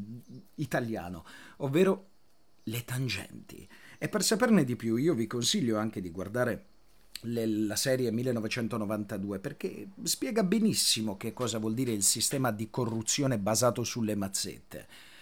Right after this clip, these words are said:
Gli imputati per questo processo, considerate che sono stati assolti con una sentenza dell'undici giugno del duemilauno del Tribunale di Rimini,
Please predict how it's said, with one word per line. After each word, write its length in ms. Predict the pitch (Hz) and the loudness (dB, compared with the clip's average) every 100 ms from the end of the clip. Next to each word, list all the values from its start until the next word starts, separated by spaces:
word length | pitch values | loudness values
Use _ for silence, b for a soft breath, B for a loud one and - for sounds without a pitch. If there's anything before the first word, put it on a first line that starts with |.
| B B - | B B -2
Gli 100 | 196 | 4
imputati 720 | 226 214 160 127 110 123 127 - 117 - | 4 4 4 4 4 -2 -4 -10 -18 -4
per 160 | 139 123 | -2 0
questo 280 | 170 - 123 | 0 2 0
processo, 840 | - 120 - 98 - - 104 - - - | -2 -4 -4 -4 -2 -2 -4 -8 -18 -12
considerate 560 | - 180 196 220 196 156 | -6 -2 0 0 2 2
che 100 | 113 | 0
sono 220 | 127 117 | 0 0
stati 320 | - 143 120 | 0 0 0
assolti 580 | 113 - 110 95 90 104 | 2 2 0 -4 -6 -6
con 160 | 113 | -4
una 140 | 117 127 | -2 0
sentenza 520 | 170 160 208 196 113 | -2 -2 0 0 0
dell'undici 840 | 95 98 123 175 202 190 - 131 | -2 -2 -2 0 -2 -4 -4 -4
giugno 320 | 113 135 147 127 | -2 -2 -2 0
del 160 | 113 | -2
duemilauno 640 | 107 110 110 98 78 82 87 | -2 -2 -2 -4 -6 -10 -8
del 160 | 90 | -10
Tribunale 480 | 113 113 127 143 107 | -8 -6 -2 -2 -2
di 100 | 95 | -4
Rimini, 680 | 80 65 67 - 78 98 | -8 -10 -12 -14 -6 -6